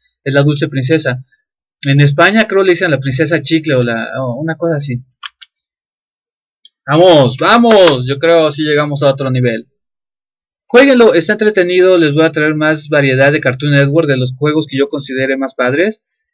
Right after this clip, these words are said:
Está uno de peleas, no sé si les guste, lo acabo de subir ayer, eh, Regular Show o un show más.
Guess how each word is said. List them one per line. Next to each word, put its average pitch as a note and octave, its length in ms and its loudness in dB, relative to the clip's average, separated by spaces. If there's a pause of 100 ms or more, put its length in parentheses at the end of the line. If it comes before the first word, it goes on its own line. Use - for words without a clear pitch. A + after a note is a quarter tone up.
Está D3 280 2
uno G#3+ 220 2
de F3 120 4
peleas, D#3+ 760 2 (120)
no F3 320 0
sé A#3 100 0
si F#3+ 100 -6
les D#3 160 2
guste, D3 560 0 (400)
lo C#3+ 120 2
acabo E3+ 260 4
de D#3+ 80 2
subir D3+ 240 2
ayer, D3 480 2
eh, B2 500 -2
Regular E3 380 4
Show D3+ 420 0
o C#3 140 -2
un D#3 100 0
show D#3+ 220 0
más. D#3 400 0